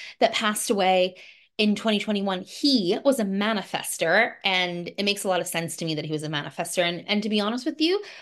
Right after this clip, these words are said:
understanding his unique human design, learning about his human design was so supportive for me. It really gave me this opportunity to experience who he could have been and who he is spirit side.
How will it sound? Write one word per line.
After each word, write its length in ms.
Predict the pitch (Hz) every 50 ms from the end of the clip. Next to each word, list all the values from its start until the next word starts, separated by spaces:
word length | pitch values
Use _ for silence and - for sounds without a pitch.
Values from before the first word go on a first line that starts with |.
| - - - - - -
understanding 800 | 262 277 302 349 359 359 - - 285 262 262 262 285 294 277 262
his 480 | 254 - - - 247 247 254 254 -
unique 300 | 285 311 302 311 302 285
human 260 | - - 320 311 302
design, 480 | 294 311 302 302 294 285 285 285 269 254
learning 380 | 233 214 208 214 240 262 285 302
about 240 | 277 294 294 285
his 180 | - 320 320 285
human 240 | - - 285 285 277
design 540 | 277 294 269 294 285 277 285 294 294 294 294 - - - - _ _ -
was 220 | 240 247 262 254
so 380 | - - - - 311 330 359 359
supportive 640 | 359 - 466 466 - - - 226 202 208 208 214 214
for 180 | - - 208
me. 260 | 190 175 170 160 160 -
It 120 | 175 196 -
really 240 | 285 339 440 539 554 539 494
gave 140 | 453 381 -
me 160 | 311 277 262
this 400 | 247 214 233 233 226 226 - - -
opportunity 840 | 226 220 220 269 262 262 - 269 254 254 233 247 240 240 240 240 - - - - - - _ _ -
to 280 | - - - 285 262 254
experience 720 | 247 254 247 - - - 262 262 269 269 269 269 269 269 262 - -
who 360 | - - - 294 294 302 294
he 180 | 294 - 285
could 160 | - - 262 247
have 140 | 233 202
been 320 | - 214 214 220 208 196 180 - -
and 440 | - 202 202 202 202 202 208 208 208 - - - -
who 200 | - 311 294 269
he 260 | 262 - 254 214 -
is 260 | - 214 202 190 185
spirit 440 | - - - 196 185 185 185 165 -
side. 400 | - - 190 160 135 - 160 -